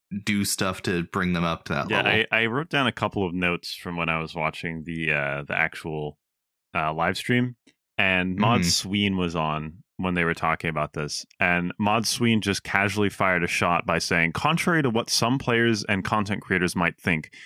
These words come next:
Speaker 2: we do really like making endgame stuff. But we can't do that when most of the player base is not even anywhere near being able to do this content."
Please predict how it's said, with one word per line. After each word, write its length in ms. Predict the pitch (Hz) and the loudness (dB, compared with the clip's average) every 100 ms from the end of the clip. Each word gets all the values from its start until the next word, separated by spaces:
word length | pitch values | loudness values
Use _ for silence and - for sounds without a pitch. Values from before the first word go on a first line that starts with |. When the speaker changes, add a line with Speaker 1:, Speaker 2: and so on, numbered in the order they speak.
| - - | -16 -2
Speaker 2:
we 140 | 107 | -2
do 260 | 92 151 180 | 2 2 4
really 300 | 117 143 135 | 4 4 4
like 300 | 110 113 - | 4 2 2
making 320 | 104 - 92 | 0 2 -2
endgame 440 | 101 101 85 76 73 | 2 2 2 0 -2
stuff. 400 | - - - - _ _ _ | -4 -4 -6 -18 _ _ _
But 100 | 107 | 0
we 80 | 110 | 0
can't 340 | - 165 127 | 2 0 0
do 160 | 98 127 | 2 4
that 220 | 104 85 | 4 2
when 140 | 95 95 | 2 2
most 180 | 101 92 | 2 0
of 40 | |
the 60 | 92 | -4
player 360 | - 98 92 87 | 0 2 4 2
base 400 | 90 78 - - | 2 2 0 -2
is 160 | 107 95 | 0 2
not 180 | 98 | 2
even 180 | 95 90 - | 2 0 0
anywhere 420 | 104 101 92 87 | 2 2 4 4
near 340 | 90 92 90 | 4 4 4
being 300 | 80 90 82 | 2 2 2
able 180 | 80 80 | 2 0
to 80 | 82 | -2
do 160 | 85 | -4
this 180 | 78 78 | -2 -4
content." 480 | - 71 - - - | -4 -6 -8 -12 -14